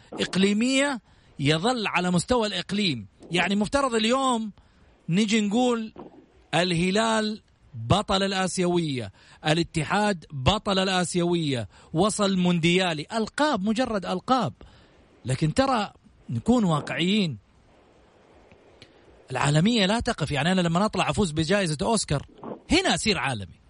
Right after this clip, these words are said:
لكن لما تيجي تقول لي: "والله مثل خارجيًا على مستوى العالم"، لا، أقول لك: "خليه يستريح،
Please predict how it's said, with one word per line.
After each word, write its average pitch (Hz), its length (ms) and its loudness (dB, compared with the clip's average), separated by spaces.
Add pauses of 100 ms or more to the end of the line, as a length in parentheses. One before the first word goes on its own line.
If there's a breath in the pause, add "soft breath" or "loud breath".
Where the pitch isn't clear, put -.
(2000)
لكن 156 260 2
لما 175 200 2
تيجي 254 260 2
تقول 240 180 -2
لي: 240 80 2
"والله 233 200 0
مثل 302 500 -2
خارجيًا 294 580 -2
على 285 180 -4
مستوى 294 360 0
العالم"، 311 460 -2
لا، 277 100 -2
أقول 233 160 -2
لك: 196 120 0
"خليه 160 140 2
يستريح، - 400 -10